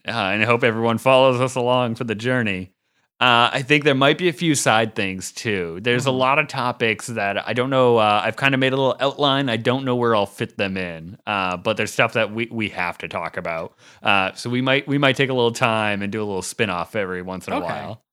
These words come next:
Speaker 1: Uh, but we're guaranteed locking in. We're gonna have fifty episodes, including this one. That's a
Speaker 2: That's
Speaker 1: nice, nice
Speaker 2: exciting.
Speaker 1: round number.
Speaker 2: That's, that's really exciting.
Speaker 1: Yeah.
Speaker 2: Um, that's also good for, uh, anyone that maybe doesn't have time to read a book.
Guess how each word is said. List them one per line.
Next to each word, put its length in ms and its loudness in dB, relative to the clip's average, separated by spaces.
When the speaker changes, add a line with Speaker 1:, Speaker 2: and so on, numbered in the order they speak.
Speaker 1:
Uh, 260 -2
but 180 -8
we're 300 -2
guaranteed 920 2
locking 440 2
in. 480 -4
We're 80 -4
gonna 140 -2
have 180 -4
fifty 320 0
episodes, 520 -4
including 440 -8
this 180 -14
one. 300 -20
That's 120 -6
a 60 -2
Speaker 2:
That's 220 2
Speaker 1:
nice, 120 -6
nice 140 4
Speaker 2:
exciting. 140 2
Speaker 1:
round 180 6
number. 420 0
Speaker 2:
That's, 240 -20
that's 420 -12
really 240 -8
exciting. 520 -12
Speaker 1:
Yeah. 240 -12
Speaker 2:
Um, 240 -6
that's 200 -2
also 240 -2
good 340 -2
for, 260 0
uh, 240 0
anyone 420 -2
that 140 -2
maybe 180 -4
doesn't 200 -8
have 220 -2
time 420 -8
to 260 -6
read 300 -12
a 40 -14
book. 380 -14